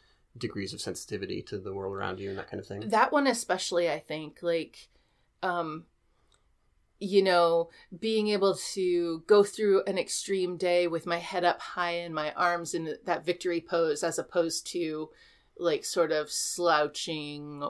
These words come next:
Speaker 2: or slumping or whatever, you know, it's, it really is about the, um,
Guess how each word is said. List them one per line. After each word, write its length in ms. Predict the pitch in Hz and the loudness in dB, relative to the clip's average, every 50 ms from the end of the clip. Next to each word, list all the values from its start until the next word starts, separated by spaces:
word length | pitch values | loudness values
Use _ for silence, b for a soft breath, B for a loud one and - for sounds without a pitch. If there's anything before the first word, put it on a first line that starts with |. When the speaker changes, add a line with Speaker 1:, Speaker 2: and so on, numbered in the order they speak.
| - | -4
Speaker 2:
or 580 | - 139 147 143 135 139 143 - - - - - - | -4 -2 -2 0 -2 -2 -2 -2 -2 -2 -4 -6 -6
slumping 1080 | - - - - 170 170 160 151 147 - _ - 147 147 143 139 139 143 143 139 135 | -8 -8 -6 -4 -2 -2 -2 -4 -4 -6 _ -8 -8 -6 -10 -12 -14 -14 -12 -10 -10
or 240 | - - - 156 143 | -8 -8 -6 -8 -6
whatever, 560 | 135 143 135 147 143 - - - - - - - - | -8 -8 -8 -8 -8 -8 -8 -8 -8 -8 -10 -12 -14
you 100 | 180 175 | -16 -14
know, 300 | 165 151 147 151 151 160 - | -12 -12 -12 -12 -12 -14 -14
it's, 140 | - - - - | -14 -14 -12 -12
it 140 | - 175 | -12 -6
really 280 | 165 180 185 185 190 190 | 0 4 6 6 8 8
is 140 | 190 185 190 | 6 6 4
about 600 | 185 151 _ - 151 156 156 151 147 147 - - B B B B B B B B B B _ _ - 180 170 147 147 | 0 0 _ 2 4 4 4 2 2 0 -4 -8 B B B B B B B B B B _ _ -16 -16 -16 -16 -10
the, 540 | - 165 165 156 156 151 151 151 147 190 - _ _ _ _ _ _ _ _ _ _ _ _ _ _ _ _ - | -8 -6 -6 -6 -8 -12 -10 -10 -12 -12 -12 _ _ _ _ _ _ _ _ _ _ _ _ _ _ _ _ -8
um, 460 | - 170 - - - - - - | -6 -6 -6 -6 -8 -10 -14 -16